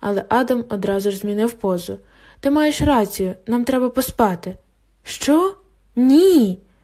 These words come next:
Насупившись, вона сіла. «Я не хочу спати!» Йому було важко, це було помітно неозброєним оком.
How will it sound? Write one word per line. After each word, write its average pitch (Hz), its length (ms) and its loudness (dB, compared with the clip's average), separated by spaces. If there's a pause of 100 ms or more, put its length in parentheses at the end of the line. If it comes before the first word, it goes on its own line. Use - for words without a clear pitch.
(220)
Насупившись, 233 720 -2
вона 226 220 -2
сіла. 180 440 -2 (300)
«Я 226 160 2
не 226 100 2
хочу 392 400 2
спати!» 190 580 0 (580)
Йому 277 220 -2
було 277 260 0
важко, 226 520 -2 (280)
це 247 120 -2
було 226 280 4
помітно 240 480 -2
неозброєним 196 760 -2
оком. 180 320 -6